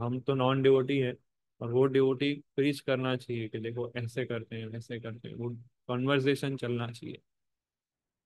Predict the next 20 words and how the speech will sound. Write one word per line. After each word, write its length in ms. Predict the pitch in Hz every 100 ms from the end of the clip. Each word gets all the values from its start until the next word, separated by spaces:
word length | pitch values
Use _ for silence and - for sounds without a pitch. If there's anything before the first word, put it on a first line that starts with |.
| _ _ _ _ _ _ _ _ _ _ _ _ _ _ _ _ _ -
अपने 280 | 143 156 165
आप 120 | 165
को 160 | 151 170
ऐसा 280 | 151 185 180
देखो 320 | 170 175 190
कि 140 | 185
मैं 240 | 170 160 160
एकदम 300 | 135 156 156
नया 320 | 135 135 143
व्यक्ति 340 | 135 127 135
हूँ, 100 | 127
मुझे 220 | 123 120 127
कुछ 200 | 135 123
भी 140 | 139
नहीं 160 | 139 127
पता 240 | 120 120
है 60 | 113
भक्ति 340 | 110 104 120
में, 120 | 147
और 300 | 165 147 -